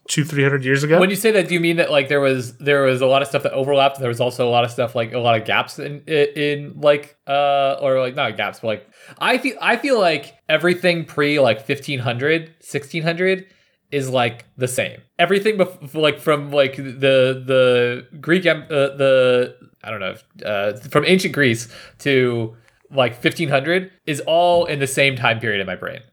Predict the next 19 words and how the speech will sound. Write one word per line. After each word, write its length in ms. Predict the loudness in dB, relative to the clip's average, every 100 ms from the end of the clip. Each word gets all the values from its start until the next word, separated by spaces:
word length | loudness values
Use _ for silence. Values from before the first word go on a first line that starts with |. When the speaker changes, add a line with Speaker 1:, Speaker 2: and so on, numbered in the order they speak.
| -6
Speaker 2:
It's 160 | -2 2
all 200 | 2 0
the 80 |
same. 420 | 2 2 2 -2 -2
Like, 220 | 0 0
I, 160 | -2 -2
I 140 | -2
couldn't 340 | 0 -2 -2 -12 -20 -6
delineate 580 | 0 2 2 0 -2
at 140 | -4 0
all 140 | 0
between 240 | 0 -8 -8
something 160 | -4
that 60 | 0
happened 260 | 0 -2
in, 60 | -4
like, 140 | -4 -2
eight 160 | -6
hundred, 440 | -2 2 2 2